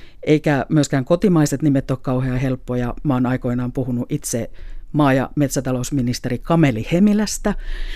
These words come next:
ja tällaisia kömmähdyksiä sattuu aina. Niin kauan kuin ihmiset tekee töitä, niin varmasti sattuu virheitä.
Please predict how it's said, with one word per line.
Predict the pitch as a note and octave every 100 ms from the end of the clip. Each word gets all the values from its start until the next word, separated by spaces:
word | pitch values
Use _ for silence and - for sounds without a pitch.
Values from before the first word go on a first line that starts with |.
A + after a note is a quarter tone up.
| - - -
ja | D3 A#2+ -
tällaisia | - C3 D#3 C#4+
kömmähdyksiä | C4+ F3 D3+ C3+ - B2+
sattuu | B2 A#2 - A2+ B2+ - - - -
aina. | C3 B2+ C3+ - -
Niin | F#3+
kauan | G3 G#3+ G3+
kuin | F#3
ihmiset | G3 D#3+ C3
tekee | C#3 B2+ B2
töitä, | B2+ B2 -
niin | -
varmasti | - - D#3 -
sattuu | E3 - - G2+
virheitä. | A#2 D#3+ D3+ D#3